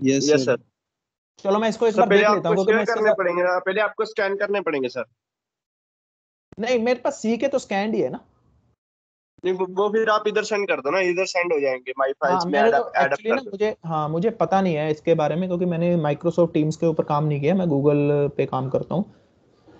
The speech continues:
Speaker 3: तो कोई
Speaker 2: ओके,
Speaker 3: बात नहीं,
Speaker 2: no
Speaker 3: मैं इसके
Speaker 2: problem।
Speaker 3: ऊपर इसको थोड़ा समझ के आपको शेयर कर दूंगा।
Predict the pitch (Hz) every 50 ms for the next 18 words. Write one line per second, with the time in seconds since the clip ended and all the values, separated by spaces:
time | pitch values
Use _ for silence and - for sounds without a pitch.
0 | - _ - 151 147 143 143 - - 180 190 202 196 196 185 196 208 208 208 196
1 | - - - 208 190 208 202 202 196 - 214 190 202 202 196 202 190 196 208 196
2 | 214 190 180 180 - 170 - 156 151 151 - 113 - - 104 - - -